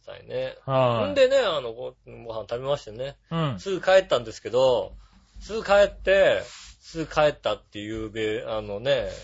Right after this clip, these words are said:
Speaker 2: はい。
Speaker 1: ことを書いちゃうと、あれなんで。
Speaker 2: はい。
Speaker 1: なんで、その日の夕方に、あれですよ。あの、笑いと、
Speaker 2: はい。
Speaker 1: あの、プールに行く予定だったんで、
Speaker 2: あー。
Speaker 1: 夕方起きた時に、
Speaker 2: は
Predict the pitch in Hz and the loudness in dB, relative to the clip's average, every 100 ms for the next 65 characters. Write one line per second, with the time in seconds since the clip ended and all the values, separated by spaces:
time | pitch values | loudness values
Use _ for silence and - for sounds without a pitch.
0 | - - 143 113 - 117 120 104 98 - | -4 4 4 4 -2 -6 -2 -2 -4 -4
1 | 110 101 92 - 95 98 101 - - 107 | -4 -2 -6 -8 -14 -14 -16 -20 -10 -6
2 | 117 123 107 90 113 113 101 92 175 160 | -4 -4 -6 -6 -6 -4 -4 -4 4 4
3 | 123 98 _ _ _ _ - 220 226 214 | 4 -4 _ _ _ _ -8 -2 0 0
4 | - 269 285 240 220 247 262 262 254 277 | 0 0 2 0 2 4 4 2 -2 -4
5 | 254 139 104 - - 143 147 135 - 95 | -6 -6 -10 -18 -6 -2 -2 -4 -14 -20
6 | 98 _ - 117 113 101 98 95 95 123 | -20 _ -8 -4 -4 -6 -12 -18 -6 2
7 | 143 139 131 - 123 120 - _ _ _ | 4 4 2 0 0 0 -6 _ _ _
8 | _ 190 165 110 120 113 113 - 170 127 | _ 4 4 2 -2 -2 -4 -4 -4 -4
9 | 101 90 87 95 90 98 95 - 110 139 | -8 -14 -18 -18 -16 -14 -14 -14 -10 -4
10 | 160 110 92 233 233 220 208 196 185 175 | 0 0 4 6 8 8 8 8 6 6
11 | 185 196 233 - 190 165 185 233 220 151 | 6 6 4 4 0 0 -4 -4 -2 -2
12 | 113 156 113 | 2 4 2